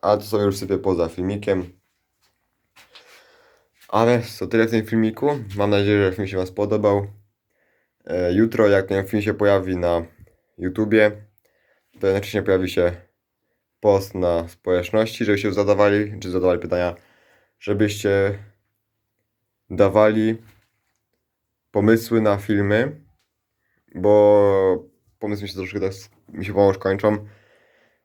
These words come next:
No i jak będzie najwięcej, powiedzmy, jakiegoś pomysłu jednego, najwięcej osób to napisze, no to, yy, taki film nagram, a potem będę sobie brał jakieś inne pomysły.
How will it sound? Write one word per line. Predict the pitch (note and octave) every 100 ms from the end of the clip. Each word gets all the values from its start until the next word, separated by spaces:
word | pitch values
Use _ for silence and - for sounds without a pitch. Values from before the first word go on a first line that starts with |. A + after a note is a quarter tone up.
| _ -
No | G#2
i | A2+ A2+ A2+ - - - - _ _
jak | F2+ F#2
będzie | G2 G2 F#2 F#2
najwięcej, | F#2 F#2+ G2 G2+ G2+ G2+
powiedzmy, | F#2 F#2+ G2+
jakiegoś | F#2 F#2+ F#2 F#2
pomysłu | F#2 F#2 F2+ F#2+
jednego, | F2+ F2+ G2 A2 C3+ - _ _
najwięcej | F2+ F2+ F#2 F2+ F#2 F2
osób | - F2+ F#2 D2+
to | - F2
napisze, | E2+ E2 D#2+ F2 - A2 C3+ - _ _ _ _ _ -
no | G2
to, | G2 G2+ G2 - _ _ _ _ _
yy, | G2+ - D#2+ E2 E2 E2 D#2+ E2 _ _ - -
taki | F2+ F#2
film | F#2 F2+
nagram, | G#2 G#2 G2+ F#2+ - _ _ _ _ _ _ _ _ _ _ _
a | -
potem | F#2+ G2 F#2 F2+
będę | F2 E2
sobie | - F2
brał | E2+
jakieś | E2 F2 E2
inne | D#2+ D#2+ D2+
pomysły. | D#2 D#2 D#2 - D2+ -